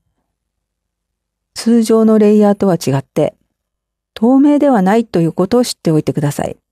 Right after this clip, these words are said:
なぜ透明ではないかというと、背景は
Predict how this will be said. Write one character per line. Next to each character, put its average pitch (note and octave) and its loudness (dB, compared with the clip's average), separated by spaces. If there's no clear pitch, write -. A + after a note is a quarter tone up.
な B3 0
ぜ C4+ -2
透 F#3+ 0
明 F3+ 2
で F3+ 2
は E3+ 2
な D#3 0
い C#3+ -2
か C3 -6
と C3 -6
い C3+ -4
う - -10
と、 - -4
背 G#3+ -2
景 G3 0
は F#3+ -2